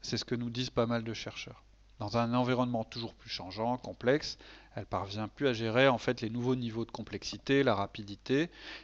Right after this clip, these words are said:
Mais en fait, ce qu'il faut quand même prendre en considération, c'est que, c'est que la pyramide, elle a quand même évolué en mettant en place des nouveaux modes de fonctionnement.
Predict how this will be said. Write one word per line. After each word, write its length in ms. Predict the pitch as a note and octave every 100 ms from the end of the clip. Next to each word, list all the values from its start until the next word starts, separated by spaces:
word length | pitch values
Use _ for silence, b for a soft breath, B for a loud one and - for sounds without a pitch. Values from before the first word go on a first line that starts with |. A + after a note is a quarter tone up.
| B
Mais 180 | A#2+ D3
en 120 | C3+
fait, 360 | - F#3 G3+ - - - - - -
ce 120 | -
qu'il 120 | B2
faut 180 | - A2
quand 140 | G#2
même 140 | G2 F#2+
prendre 200 | - G#2+
en 40 |
considération, 540 | G#2 G#2+ A#2+ A2 - G3+
c'est 260 | - A#2
que, 20 | -
c'est 160 | - A#2+
que 100 | -
la 80 | A2
pyramide, 360 | - A2+ F#3
elle 120 | D#3+ A2
a 80 |
quand 200 | - D3
même 200 | D#3 E3+
évolué 520 | C#3+ B2+ D3 D#3+ C#3+ - - b b b b
en 120 | - A2+
mettant 320 | A#2 D3 C3+
en 60 |
place 240 | - E3+ C#3+
des 100 | A#2
nouveaux 400 | C#3 G3+ F#3 F3
modes 240 | D3+ D3
de 100 | C#3
fonctionnement. 580 | B2+ C#3 - C#3 B2+ G#2